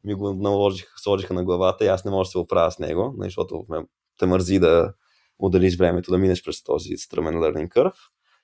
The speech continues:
Или си, нали: "Вау, това нещо е най-високо, великото на света, искам само с него да работя".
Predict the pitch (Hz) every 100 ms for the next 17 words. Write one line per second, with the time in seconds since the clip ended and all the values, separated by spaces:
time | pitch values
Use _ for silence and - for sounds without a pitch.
0 | - 147 139 139 147 143 139 127 123 117
1 | 110 104 104 98 98 92 92 101 98 90
2 | 92 - - - 92 92 95 92 87 92
3 | 90 95 - 113 117 107 - 92 87 90
4 | 92 92 92 90 87 107 170